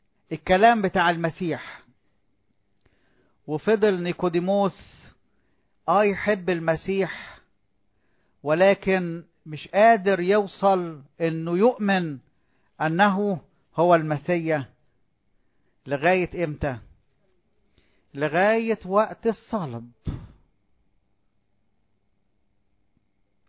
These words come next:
ويمكن تروح معايا كده لغاية مع نيقوديموس على الجلجثة، وتركع زي نيقوديموس،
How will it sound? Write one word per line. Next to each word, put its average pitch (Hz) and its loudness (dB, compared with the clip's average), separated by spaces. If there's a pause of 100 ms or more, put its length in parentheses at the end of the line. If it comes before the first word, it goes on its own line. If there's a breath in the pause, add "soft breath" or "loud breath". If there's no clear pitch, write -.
(520)
ويمكن 175 -4 (920)
تروح 185 0
معايا 190 0
كده 190 0
لغاية 190 0
مع 165 0
نيقوديموس 170 -2
على 160 0
الجلجثة، 160 -2 (1200)
وتركع 175 2
زي 185 2
نيقوديموس، 170 -2